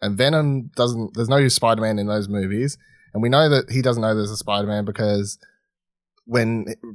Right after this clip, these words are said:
P-, when Brock goes to the other universe, he's like, "Oh, who the fuck's that guy? He's never seen a Spider-Man before." Um, so now he's gonna be looking for a Spider-Man that doesn't exist. So what? They're tra-, they're gonna magically try and make one exist. They're gonna fucking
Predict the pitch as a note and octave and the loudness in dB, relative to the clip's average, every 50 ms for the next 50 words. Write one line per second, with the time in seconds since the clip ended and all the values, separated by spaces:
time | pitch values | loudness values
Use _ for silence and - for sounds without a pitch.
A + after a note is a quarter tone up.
0 | _ - - C#3 C3 B2 - A2 A2+ B2+ B2 A#2 A2 A#2 A#2 A#2 A#2+ - - - | _ -2 0 2 2 2 0 -2 -2 0 0 0 0 0 0 0 0 -2 -8 -4
1 | - B2+ A#2 A#2+ A#2+ - - B2 A2+ A2 A2 A2 A#2 A#2 A#2+ A2+ G#2+ G#2 G#2 G2+ | 0 2 2 2 2 0 -2 0 0 0 0 0 -2 -2 -2 -2 0 0 0 -2
2 | G#2 - A2+ G#2+ G#2+ - - - A3 E3+ B2 - D3+ F3+ F3 D#3+ - E3+ E3 - | -2 -4 -6 -6 -6 -6 0 2 4 4 4 4 2 0 -2 0 -2 -4 -4 -2
3 | - F3 F3 - B2 F2+ G2+ A#2+ A2+ C#3 C3 A2+ - - B2+ B2+ A#2+ G#2+ - - | -4 -4 -4 -2 -2 -2 -2 0 0 0 0 0 0 0 0 0 0 0 -2 -2
4 | G#2+ G#2+ A2+ A2 G#2 F#2+ F#2 F#2 F#2 F2+ F#2 - F2 F#2 A2+ E3+ - _ _ - | -2 -2 0 0 0 -2 -2 -4 -6 -8 -8 -6 -4 -4 -4 -4 -6 _ _ -20
5 | - _ _ - G2+ G#2 G#2+ A2 A2 A2 A2 A2+ A2 A2 G#2 _ _ _ _ _ | -20 _ _ -2 0 2 4 4 2 2 0 -2 -4 -6 -8 _ _ _ _ _
6 | _ _ _ _ _ _ _ - - - C#3 C3 B2+ B2+ B2 B2 B2 B2 A#2+ - | _ _ _ _ _ _ _ -8 -2 0 2 4 4 4 4 4 4 2 2 0
7 | - - B2 B2+ A#2 B2 C3 A#2+ A#2+ B2 A#2+ A#2 B2 B2+ A2+ B2 A2 A#2+ A2+ A2 | -4 -2 -2 -2 0 0 -2 0 0 0 0 0 0 0 -2 -2 -2 -2 -2 -2
8 | - A#2 A2+ A2+ A2+ A#2 A#2 A2 G#2 F#2+ F2 A#2 G#2+ A2 G2+ F#2 - A#2+ A#2 A#2 | 0 0 0 2 0 0 -2 -2 -2 -4 -6 -6 -6 -6 -8 -6 -4 -2 -2 -2
9 | A2 - _ _ - - _ _ _ - - A2+ G2+ G#2+ F#2+ - - F#2+ G2+ - | -4 -6 _ _ -20 -20 _ _ _ -6 -4 -2 0 0 0 0 -2 -6 -6 -4
10 | - B2 A#2 A2+ - G2+ A2+ G#2 A#2 A2 G#2 G#2+ G#2 G#2 G#2+ A2 A#2 G#2+ - A2+ | -2 -2 -2 -2 -4 -4 -4 -4 -2 -2 -2 -2 -2 -4 -4 -4 -4 -4 -4 -4
11 | A2 - - A#2 A2 A2 G#2+ G#2+ G2 - _ _ - G#2 A#2 A#2+ A#2+ - C3 A#2+ | -4 -2 -2 -2 0 0 -2 -4 -6 -8 _ _ -10 -4 -2 -2 -2 0 0 0
12 | A#2 A#2 A2 A2 B2 A#2+ A#2+ A2 - - - - A#2 G#2+ A2 A2 G#2+ G#2 F2+ E2+ | 0 0 -2 -2 -2 -2 -2 -4 -6 -8 -6 -4 -4 -2 -2 -2 -2 -4 -6 -10
13 | _ _ _ _ _ - - B2+ A2+ - B2+ A#2+ A2+ A2+ A2 | _ _ _ _ _ -8 -6 -6 -4 -4 -4 -4 -4 -4 -6